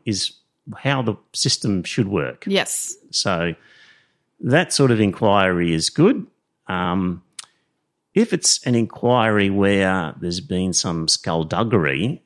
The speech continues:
Speaker 1: as to
Speaker 2: Mm.
Speaker 1: whether a politician's done something wrong or not, and an inquiry is held,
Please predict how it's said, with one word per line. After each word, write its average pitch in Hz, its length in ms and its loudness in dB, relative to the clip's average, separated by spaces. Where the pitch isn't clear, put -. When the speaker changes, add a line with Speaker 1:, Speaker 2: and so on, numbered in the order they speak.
Speaker 1:
as 202 200 0
to 208 60 2
Speaker 2:
Mm. 90 60 0
Speaker 1:
whether 95 220 2
a 82 320 0
politician's 85 760 -4
done 87 220 0
something 80 440 -4
wrong 87 280 0
or 82 140 -2
not, 71 440 -8
and 85 140 -6
an 85 100 -2
inquiry 82 600 -2
is 76 140 -8
held, 80 400 -4